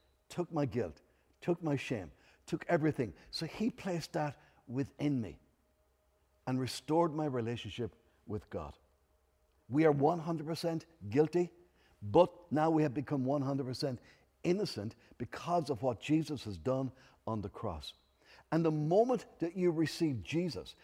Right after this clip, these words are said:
you receive all of his goodness, all of his righteousness, all of his forgiveness, all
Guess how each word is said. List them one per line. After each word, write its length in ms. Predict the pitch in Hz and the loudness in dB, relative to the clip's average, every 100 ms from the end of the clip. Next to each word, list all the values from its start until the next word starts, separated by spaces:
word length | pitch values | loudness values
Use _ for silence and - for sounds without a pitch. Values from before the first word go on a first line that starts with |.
| _ | _
you 140 | 135 156 | 2 4
receive 420 | 170 - 180 170 - - | 2 2 0 0 -4 4
all 920 | 202 226 240 240 196 120 80 - - - | 6 6 6 8 8 8 2 -14 -6 2
of 160 | 143 | 2
his 480 | - - 202 202 110 - 101 | 0 4 6 6 0 -4 0
goodness, 420 | 135 90 82 - - _ _ | 0 0 -8 -12 -16 _ _
all 640 | 180 214 240 226 151 131 - | 6 8 10 10 10 6 2
of 160 | 147 - | 2 0
his 420 | - 208 196 - - | 2 4 4 2 0
righteousness, 720 | 131 131 123 101 - 73 - - - _ - | 4 4 2 -10 -10 -14 -16 -20 -20 _ 2
all 500 | 202 240 254 233 - - | 4 8 10 8 6 0
of 140 | 160 | 0
his 380 | - - 220 220 | 0 0 2 2
forgiveness, 640 | - 160 127 131 85 67 - - - _ | 0 -2 2 0 -2 -14 -18 -20 -20 _
all 440 | 170 202 226 226 | 4 8 8 6